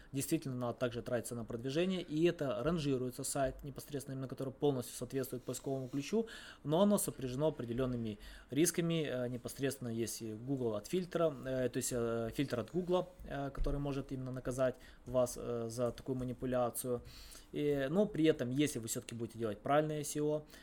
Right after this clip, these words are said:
если вы будете, э, вкладываться непосредственно в высококачественный контент, именно в грамотный линкбилдинг и продвигать непосредственно бренд, тогда это сработает плюсом. То есть везде есть плюсы и минусы.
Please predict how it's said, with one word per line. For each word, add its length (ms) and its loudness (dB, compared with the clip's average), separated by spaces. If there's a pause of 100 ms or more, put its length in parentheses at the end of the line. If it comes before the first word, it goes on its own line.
(120)
если 180 -2
вы 80 -4
будете, 400 -2
э, 680 -4
вкладываться 500 2
непосредственно 440 -8
в 40 -8
высококачественный 600 0
контент, 500 -4
именно 220 -6 (140)
в 80 -8
грамотный 440 0
линкбилдинг 600 -2
и 40 -18
продвигать 460 -4
непосредственно 480 -4
бренд, 300 0 (400)
тогда 420 2
это 220 -4
сработает 600 -6
плюсом. 500 2
То 80 -4
есть 200 -6
везде 320 2
есть 280 -2
плюсы 400 -2
и 180 -6
минусы. 440 -6